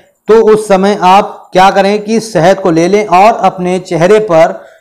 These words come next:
एक मास्क टाइप का बना करके लगा लें और उसे थर्टी मिनट तक के आप मसाज करती रहें। ठीक है, ऐसा करने से आपके जो चेहरा है वो बिल्कुल साफ हो जाए, यानी जो आपके चेहरे की स्किन है वो साफ हो जाएगी,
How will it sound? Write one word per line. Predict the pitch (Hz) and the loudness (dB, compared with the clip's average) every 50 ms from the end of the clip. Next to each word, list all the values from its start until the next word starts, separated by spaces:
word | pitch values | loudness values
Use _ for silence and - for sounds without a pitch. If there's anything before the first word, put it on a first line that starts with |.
| _ 185 | _ 0
एक | 202 226 226 214 175 | 0 0 0 -2 -6
मास्क | 180 170 170 185 220 233 220 - - | -6 -4 0 0 2 0 0 -2 -4
टाइप | 175 165 185 180 185 180 - | -2 0 2 0 0 0 -2
का | 202 190 | -2 0
बना | 165 170 160 156 165 | 0 0 0 0 -2
करके | 156 160 147 - - 185 | -2 -2 -4 -6 -6 -6
लगा | 180 160 139 151 160 | -4 -2 -2 -2 -2
लें | 160 180 190 | -2 -4 -6
और | 185 165 190 208 220 208 | -2 0 0 0 0 0
उसे | 196 - 220 220 214 - - - _ _ - 165 | -2 -2 -4 -4 -4 -6 -12 -20 _ _ -2 -2
थर्टी | 180 190 190 - 240 | -2 0 0 -2 0
मिनट | 220 196 185 185 175 - - | 0 0 0 -2 -4 -4 -4
तक | 175 160 - - | -6 -6 -6 -6
के | 151 165 180 - | -8 -8 -6 -2
आप | 151 156 170 180 - - - - _ _ _ _ _ - | 0 2 2 2 0 -4 -12 -20 _ _ _ _ _ -4
मसाज | 156 165 160 - 165 165 180 180 - - - - _ | -4 -2 0 2 2 2 2 0 -4 -10 -20 -8 _
करती | - 170 165 165 - 165 147 | -2 -2 -2 -2 -4 -6 -6
रहें। | 139 131 127 117 - | -6 -8 -10 -14 -6
ठीक | - 208 247 | -4 -2 0
है, | 269 277 277 277 - - - - - _ _ _ - | 0 0 0 -2 -8 -16 -20 -20 -20 _ _ _ 0
ऐसा | 165 170 165 226 233 | 0 0 2 2 2
करने | 208 220 208 208 214 208 | 2 2 0 0 0 -2
से | - 214 226 202 | 0 0 0 2
आपके | 185 175 180 190 185 - - 196 190 190 202 202 202 - - _ _ _ - | 2 2 2 2 0 -2 -2 0 2 2 2 0 0 -6 -12 _ _ _ -18
जो | 139 131 170 190 196 202 202 202 196 - - - _ _ _ _ | -4 0 2 2 4 4 2 2 0 -4 -12 -20 _ _ _ _
चेहरा | - 180 170 170 190 208 202 | -2 0 2 2 4 4 4
है | 180 175 175 185 196 202 - - - _ - | 4 2 2 0 -2 -6 -12 -18 -20 _ -4
वो | 160 196 180 | -2 -2 0
बिल्कुल | 160 175 165 165 196 196 | 0 -2 0 0 -2 -2
साफ | - - - 160 160 - | 0 0 0 0 2 0
हो | 156 160 | 0 -2
जाए, | 160 175 | -2 -2
यानी | 170 175 190 202 202 202 | -2 -2 -2 -2 -4 -4
जो | 190 175 196 | -2 0 0
आपके | 190 185 190 214 | 0 0 -2 -4
चेहरे | - - 170 160 170 185 190 | -6 -4 -4 -2 -2 -2 -4
की | 175 190 175 | -4 -6 -8
स्किन | 175 - - 196 185 | -8 -6 -6 -4 -4
है | 180 | -2
वो | 156 165 185 | -2 -2 -2
साफ | 175 180 185 175 175 160 | -2 0 0 0 0 0
हो | 180 180 | -2 -2
जाएगी, | 175 180 180 180 170 175 185 185 | 0 0 -2 -2 -2 -4 -6 -8